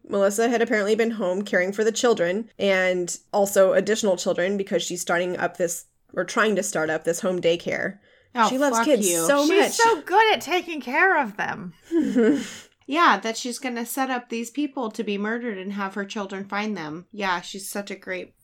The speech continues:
Speaker 2: fucking
Speaker 1: Yeah.
Speaker 2: mom, you fucking bitch. I'm,
Speaker 1: Yeah.
Speaker 2: mm, sorry.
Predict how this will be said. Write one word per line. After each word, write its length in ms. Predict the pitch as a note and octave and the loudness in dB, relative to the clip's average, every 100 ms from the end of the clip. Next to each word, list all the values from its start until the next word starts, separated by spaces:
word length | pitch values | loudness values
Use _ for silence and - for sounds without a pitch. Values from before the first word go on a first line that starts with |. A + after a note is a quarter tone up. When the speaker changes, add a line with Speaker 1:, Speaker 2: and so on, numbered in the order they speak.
| _ | _
Speaker 2:
fucking 220 | - G#3 - | -8 -8 -8
Speaker 1:
Yeah. 80 | |
Speaker 2:
mom, 360 | F#3+ F#3 G3+ G3 | -10 -8 -6 -6
you 100 | E3+ | -10
fucking 680 | - - - F#3+ F#3+ E3+ D#3 - | -16 -20 -12 -12 -12 -16 -16 -14
bitch. 420 | D#3+ F3 - - - - - | -10 -10 -12 -16 -18 -14 -10
I'm, 140 | G3 | -8
Speaker 1:
Yeah. 100 | - - _ _ _ _ | -10 -16 _ _ _ _
Speaker 2:
mm, 420 | G#3 G#3+ G3 D#3+ D#3 _ | -4 -4 -4 -8 -14 _
sorry. 460 | - - F3 E3 F3+ | -14 -6 -4 -4 -10